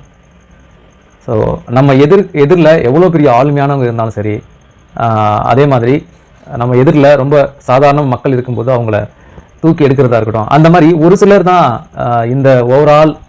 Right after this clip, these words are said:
ஆ, இந்த இடத்துல வந்து பார்த்தோம் அப்படின்னா ரொம்ப, ரொம்ப கைவிட்டு எண்ணக்கூடிய மனித-, மனுஷங்க தான் இருப்பாங்க. So, அதுல ஒருத்தர் தான் நம்ம ஐயா விஜய்-, விஜயகாந்த் அவர்கள். So, நிறைய பணக்காரங்க இருக்காங்க, இறந்து போயிட்டாங்க அப்படின்னா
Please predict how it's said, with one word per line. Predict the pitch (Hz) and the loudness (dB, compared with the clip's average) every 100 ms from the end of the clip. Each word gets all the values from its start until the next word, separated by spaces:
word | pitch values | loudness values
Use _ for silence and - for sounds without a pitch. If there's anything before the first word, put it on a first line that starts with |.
| _ _ _ _ 147 | _ _ _ _ -8
ஆ, | 117 113 | -4 -4
இந்த | 113 | -2
இடத்துல | 110 - 123 | -2 0 -2
வந்து | 120 | -2
பார்த்தோம் | 113 113 117 | -2 -4 -2
அப்படின்னா | 131 139 | -2 0
ரொம்ப, | 160 175 | 2 2
ரொம்ப | 147 147 170 | 2 2 2
கைவிட்டு | 135 147 143 160 139 | 2 0 0 -2 -2
எண்ணக்கூடிய | 135 131 117 151 - - 113 | -2 -4 -4 -6 -8 -14 -8
மனித-, | 120 123 | -4 -4
மனுஷங்க | 113 120 131 117 | -2 -4 -4 -2
தான் | 120 | -4
இருப்பாங்க. | 104 107 107 165 - _ _ - - | -4 -6 -6 -10 -16 _ _ -20 -20
So, | - 120 107 | -8 -2 2
அதுல | 110 165 175 | 2 4 2
ஒருத்தர் | 147 135 120 | 2 0 0
தான் | 139 120 - _ - | 0 -2 -6 _ -12
நம்ம | 107 107 104 104 | -10 -6 -6 -8
ஐயா | - 123 | -4 -2
விஜய்-, | 113 123 127 | 0 -2 -2
விஜயகாந்த் | 117 131 127 104 | 0 0 -2 -4
அவர்கள். | 104 110 - _ _ _ _ _ _ - - _ - - | -6 -8 -12 _ _ _ _ _ _ -20 -20 _ -14 -4
So, | 113 | -2
நிறைய | 113 123 180 185 | 0 2 2 2
பணக்காரங்க | 233 170 160 147 | 0 2 0 0
இருக்காங்க, | 127 123 120 127 - | -2 -4 -4 -6 -8
இறந்து | 123 120 165 | -4 -2 0
போயிட்டாங்க | 160 139 139 | 0 0 0
அப்படின்னா | 131 120 131 | -2 -4 -4